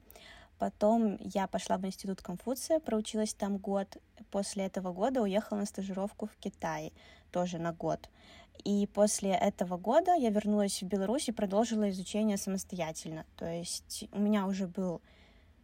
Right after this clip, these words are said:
такой достаточно высокий уровень. Я на тот момент сдала уже шестой H S K и умела как бы отделять зерна от плевел, то есть я знала, что мне нужно, и я за этим шла.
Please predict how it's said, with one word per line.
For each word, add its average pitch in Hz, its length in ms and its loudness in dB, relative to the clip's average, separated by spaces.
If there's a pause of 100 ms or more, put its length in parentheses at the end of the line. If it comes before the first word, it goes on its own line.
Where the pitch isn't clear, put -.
такой 185 480 -2 (240)
достаточно 202 560 0
высокий 196 420 0
уровень. 302 400 2
Я 208 100 6
на 202 100 2
тот 196 180 -6
момент 196 280 0
сдала 180 320 -2
уже 185 120 -6
шестой 185 360 -4
H 180 140 -6
S - 120 -8
K 269 260 -4 (640)
и 202 280 2
умела 208 640 6 (640)
как 202 140 0
бы 190 140 4
отделять 214 600 6
зерна 226 340 8
от 208 120 -2
плевел, 294 420 2
то 214 140 4
есть 208 200 4
я 214 120 10
знала, 214 300 6
что 214 260 8
мне 202 300 4
нужно, 220 600 2
и - 80 -4
я 196 580 0
за 190 180 0
этим 185 300 0
шла. 254 320 -2